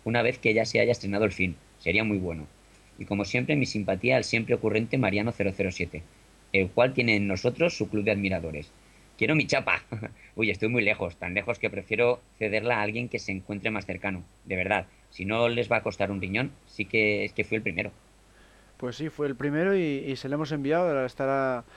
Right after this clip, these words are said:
Speaker 2: a punto de recibirla ya.
Speaker 1: Estupendo.
Speaker 2: Vamos a seguir ahora con Electra, que mencionó: "Como siempre, gracias a Mariano por las risas, presidente maligno, y las ocurrencias que tenéis. Y respecto al debate,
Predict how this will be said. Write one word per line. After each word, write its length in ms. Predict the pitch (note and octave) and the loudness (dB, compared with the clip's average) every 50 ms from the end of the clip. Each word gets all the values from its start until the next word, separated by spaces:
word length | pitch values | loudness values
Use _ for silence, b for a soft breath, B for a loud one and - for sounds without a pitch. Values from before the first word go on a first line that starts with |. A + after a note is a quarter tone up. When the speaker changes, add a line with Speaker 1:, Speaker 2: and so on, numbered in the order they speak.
| B B B B B | B B B B B
Speaker 2:
a 120 | - C3 C3 | -8 -8 -6
punto 360 | - D#3 E3+ E3 C#3+ D#3+ D3 | -6 -6 -6 -2 0 0 0
de 220 | C#3 C#3 C3+ C3+ | 2 2 0 0
recibirla 460 | C3 C3+ B2 C3 C3+ C#3+ C#3+ C#3 B2+ D3 | 0 -2 -4 -4 -4 -4 -2 -2 -2 -2
ya. 180 | F#3+ F#3 - - - - B B B B B B | -2 -4 -6 -10 -16 -20 B B B B B B
Speaker 1:
Estupendo. 440 | - F2 - - - - E2 D#2 C#2 - - - C#3+ | -12 -12 -10 -10 -10 -10 -10 -10 -10 -12 -16 -8 -2
Speaker 2:
Vamos 280 | D3 E3+ F3+ E3+ D#3 D#3 | 0 0 0 0 0 -2
a 60 | D#3 | -4
seguir 260 | C#3+ D#3+ D#3 D#3+ D#3 | -4 -2 -2 0 2
ahora 280 | D#3 D#3+ E3+ F#3 F#3 F3+ | 2 2 2 2 0 0
con 340 | - - F#3 G3 G3+ A3 - | 0 0 0 0 0 -2 -2
Electra, 460 | F#3+ E3 E3 G3 G3 - - C#3 B2+ | -2 0 2 2 0 0 -2 -4 -4
que 80 | C3 C3+ | -4 -4
mencionó: 560 | C#3 C#3 B2 B2 C#3 C#3 D#3+ F#3 G3+ G#3+ G#3 B B B B B B B - | -4 -4 -4 -4 -4 -2 0 0 -2 -2 -4 B B B B B B B -6
"Como 260 | - E3+ E3 D3+ C#3+ | -4 -2 -2 0 -2
siempre, 520 | - - F3 F#3+ F#3+ F3 G#3+ A3 A3+ - - | -2 -2 -2 -2 0 2 2 2 2 0 -2
gracias 380 | D#3 D3 F3+ F#3+ F#3+ F3+ D3 E3 | -2 -2 0 0 0 -2 -2 -2
a 40 | |
Mariano 360 | D#3 D3+ D#3 F3 F3+ F3+ E3+ - | -2 0 0 0 -2 -2 -2 -2
por 120 | D#3 C#3 | -2 -2
las 140 | C3+ C3+ C3 | -2 -2 -2
risas, 340 | E3 F3+ - G3+ G3+ F#3+ - | -2 -2 -2 -2 -2 -2 -2
presidente 460 | - D3+ B2 C3 D3 D3+ D3 - C#3+ | -6 -6 -6 -4 -6 -6 -4 -4 -4
maligno, 580 | C3+ B2+ C3 C#3+ E3 D#3 D#3+ F3 G3 G#3+ G#3 B B B B B B | -2 -2 -2 -2 -4 -6 -6 -6 -6 -6 -6 B B B B B B
y 120 | D3 E3 F3 | -4 -2 0
las 180 | F#3 E3 - | 0 0 -2
ocurrencias 480 | E3 C3+ C3 C#3+ D#3 E3 D3+ F3+ F#3 - | -4 -4 -2 -2 -2 -2 -2 -4 -4 -4
que 100 | - C#3+ | -4 -6
tenéis. 380 | - C3+ D#3+ E3+ D#3 B2+ - - | -4 -2 0 0 0 -2 -4 -6
Y 80 | E3+ D#3+ | -6 -4
respecto 400 | F3 D#3 - F3+ E3 - - D#3+ | -4 -4 -4 -6 -4 -2 -2 0
al 80 | D3+ | 0
debate, 460 | D3 D#3+ F#3 G#3 G3+ - G3 G#3 B3 | 2 2 4 2 2 2 -2 -4 -6